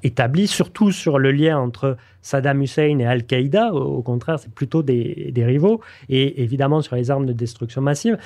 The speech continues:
c'est, c'est un mensonge, mais disons que moins problématique ou moins, euh, moins, euh, abject que le lien Al-, Al-Qaïda, euh, Saddam Hussein, dans la mesure où l-, l'information était un petit peu plus floue.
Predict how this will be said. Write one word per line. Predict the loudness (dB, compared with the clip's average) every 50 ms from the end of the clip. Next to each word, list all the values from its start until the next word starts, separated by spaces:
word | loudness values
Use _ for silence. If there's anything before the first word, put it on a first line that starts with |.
| -14 -20 -20 -6
c'est, | -2 -2 -2 -2
c'est | 0 0 0
un | 2 2
mensonge, | 2 2 2 2 0 0 -2 0 0 2 2 2 0 0
mais | 0 -2 -2
disons | -2 -4 -4 -2 -2 -2 -2
que | -2 -4 -4 -4 -6 -12 -12 -8
moins | -2 0 2 4 4 4 4 4 2 0 0 -2 -4 -8 -12
problématique | -4 -2 0 2 2 2 2 0 0 -2 -2 -4 -4 -2 0
ou | 0
moins, | 2 4 4 4 4 4 4 2 2 0 -2 -2 -4
euh, | -6 -8 -10 -10 -10 -10 -12 -12 -10 -8
moins, | -4 -4 -2 -2 -2 -2 -4 -4 -4
euh, | -4 -4 -4 -4
abject | -2 0 0 2 2 2 2 2 0 -4 -12 -20 _ -20 -20 -20 -20 _ _
que | 2
le | 2 4 4 4
lien | 4 4 2 2 0 0
Al-, | 0 0 -2 0 0
Al-Qaïda, | -2 -4 0 0 0 0 2 0 0 0 0 0 -2 -2
euh, | -4 -4 -4 -6 -8
Saddam | -6 -6 -4 -2 0 2 2
Hussein, | 0 0 0 0 2 4
dans | 4 4 4
la | 4 4
mesure | 4 4 4 4 4 4 4 4 4
où | 2 2 0 -4 -10 -18 -20 -20 -20 -20 -20 -20 -20 -20 -20 -20 -20 -20 -20 _ _ _ _ _ _ _ _ _ _ _ _ _ _
l-, | -2 -2 0 2
l'information | 2 2 2 2 2 2 2 0 2 -2 -2
était | 0 2 0
un | 0
petit | 0 -2 -2
peu | -2 -2
plus | -2 -2 -4 -6
floue. | -6 -6 -4 -2 -2 -2 -2